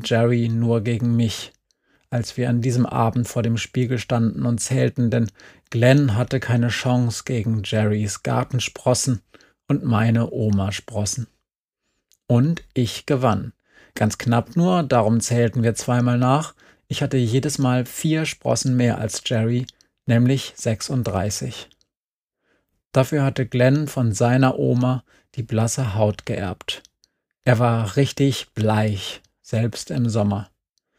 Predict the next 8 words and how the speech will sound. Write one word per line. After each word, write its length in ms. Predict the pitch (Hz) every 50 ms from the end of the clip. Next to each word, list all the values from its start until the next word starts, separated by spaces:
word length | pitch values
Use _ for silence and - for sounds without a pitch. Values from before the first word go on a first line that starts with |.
| _ _ _ _ _ _
"Bei 180 | - 139 127 131
ihr 380 | - - 147 151 160 160 160 143
sei 200 | 131 143 147 143
das 320 | 147 151 147 - - -
auch 180 | 160 165 139 -
so", 280 | - - 113 107 107
sagte 360 | 98 113 120 117 - - 131
Glenn, 340 | 104 - 135 135 143 143 131